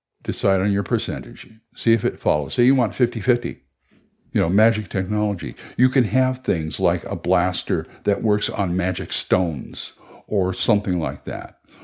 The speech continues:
or a wand that's actually a, it's almost a, like a, a sonic screwdriver type thing, but it's powered by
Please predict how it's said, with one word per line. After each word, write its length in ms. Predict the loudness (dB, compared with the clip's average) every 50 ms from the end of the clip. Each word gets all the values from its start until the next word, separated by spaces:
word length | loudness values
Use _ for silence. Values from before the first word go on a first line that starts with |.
| -20 -14 -4
or 240 | 0 0 2 2 4
a 100 | 4 4
wand 680 | 6 6 6 6 8 8 8 6 4 2 0 -2 -2
that's 260 | 0 -2 -2 -2 -2
actually 540 | -2 0 0 0 0 -2 0 0 2 2 2
a, 160 | -2 -8 -10 _ _ _ -20 _ -4
it's 220 | -2 -2 0 0 -2
almost 460 | -2 2 4 4 4 4 2 0 0
a, 180 | 0 2 0 0
like 240 | -2 -4 -6 -4
a, 220 | -4 -6 -6 -8 -10 _ -20 _ -8
a 120 | -6 -4 -4
sonic 340 | 0 0 2 2 0 -2
screwdriver 600 | -4 -2 0 2 2 4 4 2 2 2 0 -2 -6
type 280 | -2 -4 -4 -4 -4
thing, 280 | -6 -6 -6 -6 -10 -14 _ _ -20 -20 -20 -20 -20 -20 -20 -20 -20 _ _ -8
but 360 | 2 4 6 6 6 4 4
it's 180 | 0 0 0 -2
powered 640 | -8 -8 -4 -2 0 2 2 2 0 0 -2 -2
by 540 | -2 0 0 2 0 0 0 -2 -4 -6 -10